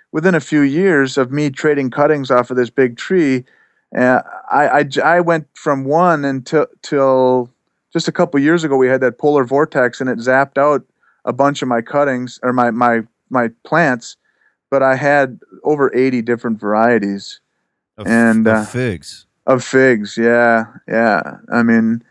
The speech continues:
Speaker 1: I mean, if I'm gonna baby a plant, it's not gonna be an orchid on my windowsill, you know?
Speaker 2: Yeah.
Speaker 1: I, I better be able to eat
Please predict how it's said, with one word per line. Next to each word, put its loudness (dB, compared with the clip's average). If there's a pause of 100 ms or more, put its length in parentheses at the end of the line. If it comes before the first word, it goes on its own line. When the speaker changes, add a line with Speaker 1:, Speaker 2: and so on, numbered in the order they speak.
(720)
Speaker 1:
I 2
mean, 4
if 2
I'm 2
gonna 2
baby 0
a 0
plant, -4 (100)
it's -10
not -2
gonna -4
be 0
an 0
orchid 0
on 0
my 0
windowsill, 0 (160)
you 2
know? 2
Speaker 2:
Yeah. -2
Speaker 1:
I, 2
I 0
better 0
be 0
able 2
to -2
eat -4